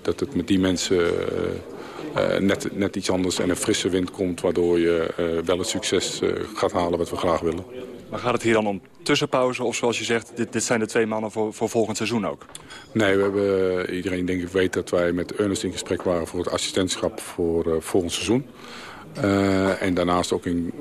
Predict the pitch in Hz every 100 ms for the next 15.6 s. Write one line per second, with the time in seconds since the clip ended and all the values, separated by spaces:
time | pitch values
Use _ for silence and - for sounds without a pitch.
0 | - - - - 92 92 - 90 87 -
1 | 95 87 82 - - 98 - 85 90 90
2 | 87 - 85 - 82 - 82 - 85 82
3 | 82 80 80 82 78 101 90 - 92 82
4 | 85 82 - 98 92 92 87 92 92 -
5 | 113 110 104 110 113 - - - - -
6 | - - 87 80 78 - 90 82 82 80
7 | 80 78 80 98 101 92 - - 76 71
8 | - - - - - - - - - -
9 | - - - 113 104 107 98 - 107 95
10 | 101 95 110 104 107 - 98 - 107 98
11 | 107 101 101 101 - 117 127 170 - -
12 | - - - - 82 76 80 85 80 80
13 | 80 80 80 85 85 80 80 78 76 80
14 | 80 - 82 80 80 78 78 76 80 90
15 | 85 85 90 87 - -